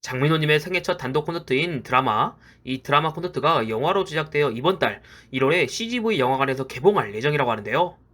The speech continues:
콘서트 무비 장민호 드라마 최종에는 가수 장민호님의 드라마 공연 실황과 함께 무대 뒤의 비하인드 영상, 그리고 가수이자 인간 장민호의 인터뷰를 통해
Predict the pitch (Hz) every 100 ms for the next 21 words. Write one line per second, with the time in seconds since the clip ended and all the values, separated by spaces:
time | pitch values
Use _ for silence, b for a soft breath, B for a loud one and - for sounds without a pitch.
0 | _ - - _ _ - 214 214 196 143
1 | 196 156 110 - 123 147 156 151 131 135
2 | 127 - 196 180 120 110 190 B B B
3 | - 147 147 139 135 135 160 135 156 156
4 | 104 - 175 196 175 139 139 143 208 196
5 | 180 165 117 180 147 B B _ 127 175
6 | 190 170 165 160 - 147 180 151 110 117
7 | 131 107 202 - _ _ - - _ _
8 | - 135 147 - 123 175 175 156 151 139
9 | 120 135 131 - 131 135 143 165 113 117
10 | 185 180 170 165 156 151